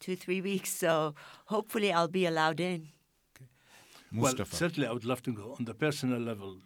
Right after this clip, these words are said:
Speaker 3: just for family reason. But on the professional, uh, reason, just to live through sometimes,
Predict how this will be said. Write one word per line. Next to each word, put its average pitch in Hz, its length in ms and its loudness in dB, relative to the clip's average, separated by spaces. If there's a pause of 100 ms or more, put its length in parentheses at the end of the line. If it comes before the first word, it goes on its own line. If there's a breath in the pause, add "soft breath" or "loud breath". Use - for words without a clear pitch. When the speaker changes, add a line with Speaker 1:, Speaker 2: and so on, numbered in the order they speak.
(120)
Speaker 3:
just 120 220 -6
for 110 200 -4
family 135 480 -2
reason. 98 420 -16 (480 soft breath)
But - 200 -6
on 127 140 -2
the 113 100 -4
professional, 120 640 -4 (440)
uh, 107 80 -12
reason, 110 520 -8 (160)
just - 260 -6
to 127 60 2
live 117 240 2
through 120 500 -4 (460)
sometimes, 117 840 -6